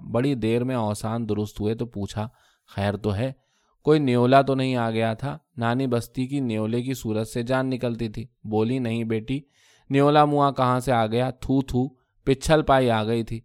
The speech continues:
بیٹی نے کہا، "پچھل پائی؟ پچھل پائی غارتن کہاں سے آئی؟ ہم تو سب سامنے ہی بیٹھے ہیں، پرچھائی دکھائی دی ہوگی۔" نانی بستی نے کہا، "لو اور سنو، مجھے بالکل ہی اندھا سمجھ لیا،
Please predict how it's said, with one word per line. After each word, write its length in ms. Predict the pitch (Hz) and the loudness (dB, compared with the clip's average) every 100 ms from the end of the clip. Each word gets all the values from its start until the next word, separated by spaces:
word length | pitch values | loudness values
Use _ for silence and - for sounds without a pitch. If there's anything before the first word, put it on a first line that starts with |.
| _ _ - | _ _ -6
بیٹی 320 | 113 110 123 | -2 0 0
نے 120 | 131 | -2
کہا، 200 | 127 143 | 0 -2
"پچھل 420 | 143 - - 107 | -2 -10 -6 -4
پائی؟ 260 | 107 123 156 - _ _ _ _ | 0 0 0 -6 _ _ _ _
پچھل 340 | 113 - 139 135 | -6 0 0 2
پائی 240 | 143 147 | 2 4
غارتن 460 | 135 135 139 143 131 | 4 4 2 -2 -4
کہاں 260 | 131 135 | -2 -2
سے 140 | 135 135 | -2 -2
آئی؟ 160 | 139 - | -2 -6
ہم 160 | 113 113 | -6 -4
تو 100 | 127 | -4
سب 200 | 123 120 | -4 -4
سامنے 340 | 110 101 104 | -4 -4 -2
ہی 60 | 120 | -2
بیٹھے 300 | 123 123 131 | 0 -2 -4
ہیں، 140 | 127 131 _ - | -6 -10 _ -4
پرچھائی 420 | 107 - 123 127 | -4 -2 -2 -2
دکھائی 340 | 107 113 113 | -4 -2 -2
دی 120 | 127 | 0
ہوگی۔" 280 | 135 127 123 120 _ _ _ _ | 0 0 -4 -10 _ _ _ _
نانی 240 | 127 131 143 | 0 2 2
بستی 300 | 139 - 143 | 0 0 -2
نے 160 | 139 | 0
کہا، 160 | 135 139 | 4 4
"لو 180 | 131 135 | 4 4
اور 220 | 131 127 | 6 4
سنو، 280 | 117 104 104 _ _ _ - | 0 -6 -6 _ _ _ -2
مجھے 220 | 123 139 | 2 4
بالکل 380 | 120 110 120 131 | 4 2 2 4
ہی 100 | 147 | 4
اندھا 220 | 151 156 | 4 2
سمجھ 300 | 160 160 151 | 2 -2 -2
لیا، 200 | 147 | -2